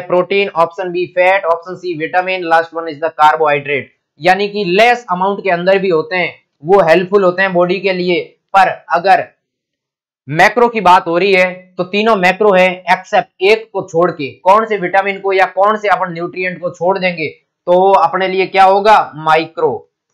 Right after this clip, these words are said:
तीन तो macro है, एक micro है। करेक्ट answer क्या है? Vitamin कैसे होते हैं? हमेशा micronutrient।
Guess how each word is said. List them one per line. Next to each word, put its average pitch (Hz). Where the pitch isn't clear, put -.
तीन 196
तो 208
macro 175
है, 208
एक 175
micro 156
है। 120
करेक्ट 180
answer 175
क्या 185
है? 185
Vitamin 196
कैसे 180
होते 202
हैं? 202
हमेशा 208
micronutrient। 165